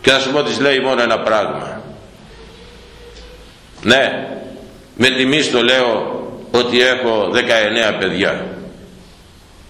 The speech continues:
Αλλά θα σου πω κάτι. Εσύ πόσα έχεις;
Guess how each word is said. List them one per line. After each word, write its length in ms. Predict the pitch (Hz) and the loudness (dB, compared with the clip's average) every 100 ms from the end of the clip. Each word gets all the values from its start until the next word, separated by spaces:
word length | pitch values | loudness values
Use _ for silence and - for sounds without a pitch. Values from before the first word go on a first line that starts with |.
| - - - - - - | -20 -20 -20 -20 -16 2
Αλλά 180 | 113 | 2
θα 80 | 113 | 2
σου 120 | 107 | -2
πω 100 | 113 | -4
κάτι. 340 | 107 101 95 - - - - - - | 0 -2 -2 -8 -10 -14 -16 -18 0
Εσύ 220 | - 151 | 0 2
πόσα 220 | 202 170 | 2 2
έχεις; 520 | 131 107 123 - - | 2 0 -4 -6 -8